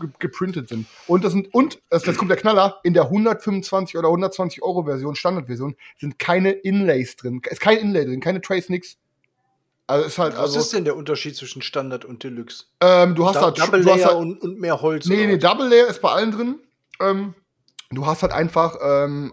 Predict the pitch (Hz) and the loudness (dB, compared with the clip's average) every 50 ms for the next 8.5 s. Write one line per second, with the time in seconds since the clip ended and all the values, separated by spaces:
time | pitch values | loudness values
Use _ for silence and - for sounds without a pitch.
0 | - - - - 135 135 131 123 127 - - 156 180 196 196 208 226 214 - - | -14 -18 -8 -4 -2 -2 0 -2 -2 -2 -2 -2 0 0 0 -2 -2 -6 -10 -16
1 | _ - - 120 117 98 139 165 180 190 185 190 196 190 190 190 170 170 170 143 | _ -16 -10 -10 -8 -8 -6 -6 -6 -8 -8 -6 -6 -6 -6 -6 -6 -6 -4 -4
2 | 139 139 135 - - - - 147 - - _ _ 117 110 101 147 151 - - 131 | -4 -6 -8 -12 -16 -10 -10 -10 -10 -10 _ _ -6 -4 -4 -4 -4 -4 -4 -4
3 | 127 120 - - - 117 - 117 - - 127 120 117 104 131 147 160 165 190 190 | -4 -4 -8 -12 -16 -14 -10 -10 -4 -2 -2 -2 -2 -4 -4 -4 -4 -4 -6 -8
4 | - - _ _ - - - - - _ _ - 175 196 202 196 190 190 175 156 | -10 -20 _ _ -20 -20 -20 -20 -20 _ _ 2 2 4 4 0 0 -2 0 0
5 | 170 180 175 - - _ 156 151 156 156 160 160 160 156 143 139 151 151 151 151 | 0 -2 -2 -4 -8 _ -4 -2 -2 -2 -4 -4 -6 -8 -8 -10 -8 -8 -6 -6
6 | 151 151 147 147 147 147 143 131 143 139 139 131 135 143 175 170 - 175 165 175 | -6 -6 -8 -10 -10 -12 -12 -14 -12 -10 -4 0 0 0 0 0 -2 -2 -2 -2
7 | 170 180 170 143 160 160 143 139 - - - - 160 175 202 220 220 - - 226 | -2 -4 -6 -4 -4 -4 -4 -4 -6 -10 -10 -4 -2 0 0 0 -2 -2 -4 -2
8 | 220 208 - 233 247 - - _ _ | -2 -2 -4 -4 -8 -8 -14 _ _